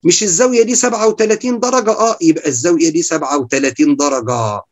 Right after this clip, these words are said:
مش الحتة الصغننة من جيم لمين خمسة؟ آه، يبقى جارتها خمسة. مش القطرين أصلًا متساويين في الطول؟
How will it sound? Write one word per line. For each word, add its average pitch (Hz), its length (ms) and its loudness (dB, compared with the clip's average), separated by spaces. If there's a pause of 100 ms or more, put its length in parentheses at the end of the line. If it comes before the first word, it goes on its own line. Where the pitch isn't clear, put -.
(420)
مش 185 180 2
الحتة 240 480 -2
الصغننة 208 680 0
من 220 220 0
جيم 233 200 -2
لمين 226 340 4
خمسة؟ 254 420 -2
آه، 214 320 0
يبقى 156 360 0
جارتها 151 460 0
خمسة. 127 840 -2 (640)
مش 220 200 2
القطرين 233 540 0
أصلًا 240 460 -2
متساويين 220 720 0
في - 120 -4
الطول؟ 254 340 0